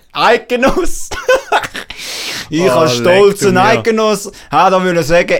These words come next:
Speaker 1: ich glaub an meine Jungs. Ich glaub an mein, ich glaub an mein Granit.
Speaker 2: Bist du, bist du in dem Fall auch einer, der sagt, <laughs> „Wir haben gewonnen“ oder „Wir haben verloren“?
Speaker 1: Ja.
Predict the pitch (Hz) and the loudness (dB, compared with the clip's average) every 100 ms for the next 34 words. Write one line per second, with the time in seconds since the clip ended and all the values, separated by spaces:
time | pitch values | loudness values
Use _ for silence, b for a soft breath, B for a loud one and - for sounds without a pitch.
0 | - 170 196 202 190 170 185 185 180 185 | -4 -4 -2 -2 2 4 4 2 0 0
1 | 180 180 208 185 - - B B 151 180 | 0 0 0 -2 -6 -14 B B 0 2
2 | 185 175 190 190 185 196 196 180 - B | 2 4 2 2 2 0 0 -2 -6 B
3 | 165 196 165 160 180 175 175 180 156 170 | -2 0 2 2 2 2 0 0 0 0
4 | 185 135 - - 180 196 185 175 180 180 | 0 -4 -6 -10 -6 -2 0 0 -2 -2
5 | 180 170 170 180 175 175 170 165 165 - | -2 0 0 -2 -4 -4 -2 -2 -4 -14
6 | _ - 151 170 202 185 180 180 147 190 | _ -8 -2 0 0 -2 -4 -6 -6 -4
7 | 196 175 139 143 160 151 - 135 143 160 | -4 -6 -6 -6 -6 -8 -8 -6 -6 -6
8 | 95 123 127 123 | -10 -8 -6 -8